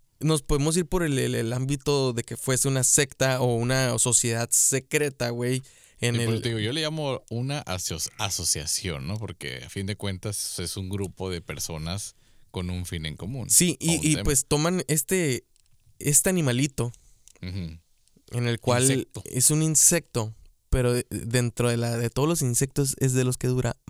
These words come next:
Speaker 1: mucho tiempo y es un chingo, güey, para un insecto.
Speaker 2: Ujú.
Speaker 1: Tiene su,
Speaker 2: ¿Tasa
Speaker 1: su
Speaker 2: de mortalidad?
Speaker 1: su casa, ajá, de, de dos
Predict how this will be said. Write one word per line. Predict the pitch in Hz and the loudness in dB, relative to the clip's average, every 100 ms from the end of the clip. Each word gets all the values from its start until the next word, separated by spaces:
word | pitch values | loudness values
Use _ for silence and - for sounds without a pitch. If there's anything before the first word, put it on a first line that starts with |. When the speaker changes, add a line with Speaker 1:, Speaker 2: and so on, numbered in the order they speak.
| - | -2
Speaker 1:
mucho | 143 147 143 - - | 2 4 2 0 0
tiempo | 127 123 127 135 - _ _ _ - | 0 0 0 -2 -4 _ _ _ -12
y | 110 107 | -10 -8
es | - - | -10 -6
un | 123 117 | -4 0
chingo, | 147 165 120 | 0 0 -2
güey, | - | -4
para | 95 | -4
un | 113 | -4
insecto. | 117 117 165 - - _ - | 0 0 0 -6 -18 _ -12
Speaker 2:
Ujú. | 90 92 82 - _ _ _ _ _ | -10 -8 -10 -14 _ _ _ _ _
Speaker 1:
Tiene | 139 131 135 135 123 113 | 2 4 4 2 0 0
su, | - 120 117 113 107 98 98 71 - - - _ _ | 0 0 0 -2 -4 -4 -6 -10 -14 -20 -20 _ _
Speaker 2:
¿Tasa | - - 131 | -4 0 2
Speaker 1:
su | |
Speaker 2:
de | 120 | 0
mortalidad? | 113 104 92 90 123 | -4 -6 -6 -4 -2
Speaker 1:
su | 127 | -2
casa, | 120 117 127 123 | 0 0 0 0
ajá, | 127 143 | 0 0
de, | 123 117 120 | -2 -4 -2
de | 117 113 | -2 -2
dos | 110 135 202 330 - | 0 2 2 0 -2